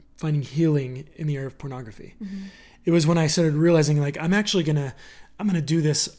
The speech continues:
Speaker 1: all the way because I want my f-, I want that part of my flesh, that sin, that sin nature. I want th-, that, that area of my sin, that area of my flesh to die.
Speaker 2: Mm-hmm.
Speaker 1: I want it dead.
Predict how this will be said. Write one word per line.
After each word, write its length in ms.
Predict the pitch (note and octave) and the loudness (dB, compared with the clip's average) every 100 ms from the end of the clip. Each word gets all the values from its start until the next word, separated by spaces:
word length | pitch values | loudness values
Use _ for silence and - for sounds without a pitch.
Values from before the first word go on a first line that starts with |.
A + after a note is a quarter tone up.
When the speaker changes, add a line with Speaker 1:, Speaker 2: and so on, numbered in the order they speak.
| - | 0
Speaker 1:
all 180 | E3+ | 2
the 100 | G3 | 4
way 160 | E3+ C#3+ | 4 2
because 260 | D3 D3+ C#3+ | 0 -2 -2
I 80 | D3 | 0
want 300 | C#3+ D#3 F3+ | 0 -4 -4
my 140 | E3+ | -6
f-, 160 | D#3 - | -6 -8
I 80 | D#3+ | -6
want 260 | D3 E3+ F3+ | -2 -2 -2
that 160 | F3+ | -4
part 120 | E3+ | -2
of 60 | D3+ | -2
my 120 | D3 | -4
flesh, 300 | B2 C#3 C#3+ | -4 -8 -8
that 180 | C#3 C3 | -8 -6
sin, 400 | - E3 D3+ C#3+ - | -4 -2 -4 -4 -8
that 180 | D3 - | -10 -6
sin 160 | E3+ | -6
nature. 240 | D3 C#3 D3 | -4 -6 -6
I 60 | |
want 260 | C#3 E3 D#3+ | -4 -6 -8
th-, 80 | D#3+ | -8
that, 220 | D3+ - | -8 -6
that 160 | D#3+ D#3 | -6 -4
area 200 | D3 D3+ | -4 -2
of 80 | D#3 | -2
my 140 | C#3+ | -4
sin, 420 | B2 - C#3+ D3+ D3 - - | -6 -6 -6 -8 -10 -16 -12
that 100 | D3+ | -8
area 160 | C#3 C#3+ | -6 -6
of 60 | |
my 80 | C#3 | -6
flesh 260 | A#2+ C#3 C#3+ | -8 -8 -8
to 80 | - | -8
die. 400 | C3+ B2 G#2+ G#2 - G3+ | -8 -8 -10 -14 -14 -14
Speaker 2:
Mm-hmm. 220 | F#3 F#3 F#3 - _ - | -12 -12 -14 -20 _ -4
Speaker 1:
I 40 | |
want 140 | D#3 D#3+ | -2 -2
it 140 | B2+ | -4
dead. 260 | C3 A2+ | -12 -12